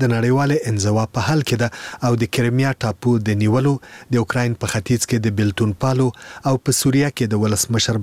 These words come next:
بشار اسد د ملاتړ له کبله پر دې هیواد نړیوال بندیزونه لګول شوي دي. پر دې سربیره د امریکا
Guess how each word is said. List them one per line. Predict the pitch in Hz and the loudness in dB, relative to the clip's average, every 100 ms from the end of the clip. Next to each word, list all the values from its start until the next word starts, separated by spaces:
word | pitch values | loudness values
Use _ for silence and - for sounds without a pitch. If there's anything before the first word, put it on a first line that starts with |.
| 104 | -2
بشار | - 110 | 0 0
اسد | 107 - 127 | 0 0 -2
د | 107 | 0
ملاتړ | 104 104 - 139 135 | 0 0 0 0 0
له | - | 0
کبله | 135 131 127 - - - | 0 0 -2 -6 -18 -4
پر | 120 104 | -2 0
دې | 104 | 0
هیواد | 104 127 127 113 | 2 0 0 0
نړیوال | 107 113 135 135 107 | 2 2 2 0 0
بندیزونه | 101 107 104 113 113 113 | 0 0 2 2 2 0
لګول | 117 113 117 - | 2 2 2 2
شوي | 143 120 110 | 2 2 2
دي. | 123 - - - - | 0 -2 -18 -10 -2
پر | 127 | 0
دې | 135 127 | 2 0
سربیره | 113 107 120 113 107 | 0 0 0 0 0
د | 104 | 0
امریکا | 107 120 | -2 0